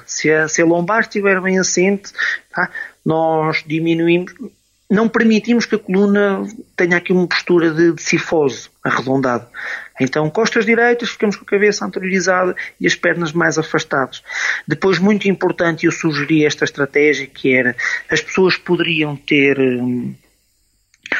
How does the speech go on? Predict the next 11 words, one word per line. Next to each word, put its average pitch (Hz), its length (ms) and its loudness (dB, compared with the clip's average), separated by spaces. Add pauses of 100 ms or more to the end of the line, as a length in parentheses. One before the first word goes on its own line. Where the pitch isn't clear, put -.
(440)
há 233 140 2
agora 165 420 4
inúmeras 151 520 2
aplicações, 156 720 0
mas 139 140 -4
podem 151 280 0
simplesmente 147 760 -2
pôr 139 260 0
um 139 140 -2
alarme 139 500 -2
no, 123 580 -4